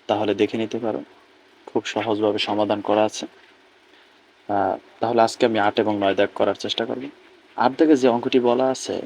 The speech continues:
সেটি হলো, কোনো এক সময় জাপানে একটি ভূমিকম্প সংঘটিত হয়। রিক্টার স্কেলে যার মাত্রা এইট রেকর্ড করা হয়। ওই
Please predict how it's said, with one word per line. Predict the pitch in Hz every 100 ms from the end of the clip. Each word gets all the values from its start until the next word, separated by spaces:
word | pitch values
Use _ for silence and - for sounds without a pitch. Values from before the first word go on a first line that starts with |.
| -
সেটি | - 107 123
হলো, | 113 107 90 - - - -
কোনো | 156 175
এক | 175 -
সময় | - 135 104 95 - - - 107
জাপানে | 113 117 117 135 113 95 - - _ _ _
একটি | 117 - 120
ভূমিকম্প | - 117 131 - 143 - 98 - -
সংঘটিত | - - 113 110 104 98
হয়। | 85 - - - _ _ _ _ _ _ _ _ _ _ _ - 110 120
রিক্টার | 147 175 175
স্কেলে | 165 - 143 110 139 - - - 110
যার | - 127 135
মাত্রা | 117 120 131 - 95 - - - _ _
এইট | 123 131 -
রেকর্ড | 120 110 107 -
করা | 95 92
হয়। | - - - _ _ _ _ _ _ _ _ _ _ - - - - _ -
ওই | 147 135 131